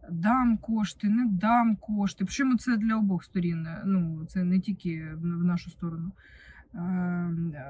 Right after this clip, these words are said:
значить, припиню ресурси, не припиню ресурси. Ну, така ще срала, мазала, ліпила. Значить, Кремль, е, зважує варіанти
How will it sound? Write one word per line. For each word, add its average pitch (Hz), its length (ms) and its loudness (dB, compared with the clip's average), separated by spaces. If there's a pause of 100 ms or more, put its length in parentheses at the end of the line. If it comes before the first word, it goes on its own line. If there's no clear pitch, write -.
значить, 190 440 0
припиню 277 680 2
ресурси, 220 640 2
не 233 180 2
припиню 240 680 2
ресурси. 190 960 -2 (2000)
Ну, 480 260 -8
така 202 460 4
ще 170 540 -4
срала, 320 380 2
мазала, 240 440 2
ліпила. 165 520 -2 (4000)
Значить, 247 420 2
Кремль, 269 500 2
е, 226 460 -2
зважує 294 560 6
варіанти 247 640 2